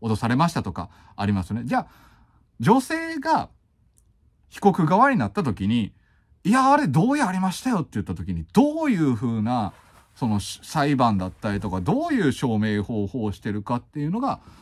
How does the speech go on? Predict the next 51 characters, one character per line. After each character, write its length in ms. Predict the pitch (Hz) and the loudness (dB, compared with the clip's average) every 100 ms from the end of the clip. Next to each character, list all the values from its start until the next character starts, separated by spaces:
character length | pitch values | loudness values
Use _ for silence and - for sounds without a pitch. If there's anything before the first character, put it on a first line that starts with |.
| - | -12
僕 220 | - 131 139 | -2 0 0
は 100 | 110 | -2
一 180 | - 131 | -2 -4
つ 120 | 180 | -2
の 240 | 120 95 - | -2 -4 -10
キ 240 | - 147 135 | -2 2 2
ー 60 | |
ポ 160 | 131 135 | 2 -2
イ 40 | |
ン 20 | |
ト 100 | 135 | 0
に 40 | 156 | 0
な 120 | 95 | 0
る 100 | 95 | -2
か 120 | - | -2
な 140 | 104 151 | -2 -2
っ 60 | |
て 180 | - - | -4 -8
い 60 | 90 | -8
う 40 | |
ふ 100 | 82 | -6
う 40 | |
に 80 | 92 | -6
思 180 | 90 101 | -4 -6
っ 40 | 98 _ _ | -8 _ _
て 80 | 92 | -8
る 120 | 90 | -8
ん 140 | 87 | -8
で 100 | 85 | -10
す 140 | 85 90 | -10 -12
よ。 100 | 85 _ - | -12 _ -8
だ 80 | - | -6
っ 20 | |
て 100 | - | -4
そ 80 | - | -2
れ 60 | 247 | 0
証 180 | 165 | 0
明 140 | 165 277 | 0 0
す 60 | |
る 60 | 220 | 0
こ 120 | 143 | -2
と 100 | 107 | -2
で 140 | 98 135 | -2 0
き 100 | 220 | 0
な 120 | 294 | -2
い 40 | |
ん 40 | 240 | -2
で 60 | |
す 80 | - | -4
も 100 | |
ん。 40 | 92 | -8